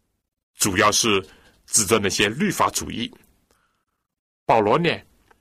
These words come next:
很这个惋惜加拉太的信徒一度得蒙上帝的恩典和得享真自由，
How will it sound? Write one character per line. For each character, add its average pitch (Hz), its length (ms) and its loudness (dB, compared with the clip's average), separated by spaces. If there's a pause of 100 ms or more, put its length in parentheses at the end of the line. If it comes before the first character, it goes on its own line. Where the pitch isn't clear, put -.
(440)
很 98 400 -2
这 160 160 0
个 101 240 0 (340)
惋 - 300 -4
惜 - 320 -2 (440)
加 123 180 0
拉 113 100 0
太 107 200 -4
的 90 80 -6
信 117 300 -2
徒 85 320 -10 (960)
一 107 120 0
度 107 240 -2
得 98 160 -2
蒙 82 280 -4
上 107 260 -2
帝 87 100 -10
的 - 140 -10
恩 147 180 -6
典 80 320 -6 (460)
和 - 160 -4
得 - 160 0
享 73 320 -4
真 147 260 -4
自 135 300 -4
由， - 280 -16